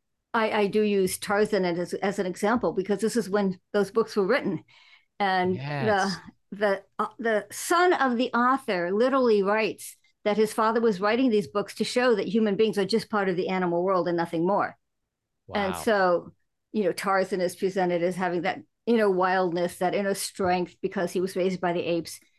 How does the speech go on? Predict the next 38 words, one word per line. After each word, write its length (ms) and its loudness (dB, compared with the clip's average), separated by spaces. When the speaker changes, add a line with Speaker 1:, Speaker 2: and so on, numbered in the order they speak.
Speaker 1:
And 160 -2
even 260 2
after 300 0
he 140 4
learns 380 0
European 680 0
languages 540 0
and 100 -4
customs, 520 -2
at 140 -2
the 120 0
end, 180 2
he 100 2
turns 340 0
to 120 -2
Jane 600 0
and 100 -4
says, 280 -2
"I'm 100 4
still 300 2
a 60 2
wild 420 0
beast 320 -4
at 80 -2
heart." 380 -4
And 100 -2
Speaker 2:
Mm. 40 -10
Speaker 1:
so 360 0
that 180 0
was, 180 2
uh, 240 0
apparently 400 2
the 100 2
message 680 0
of 180 -4
evolution 640 0
was 200 -2
that, 360 -2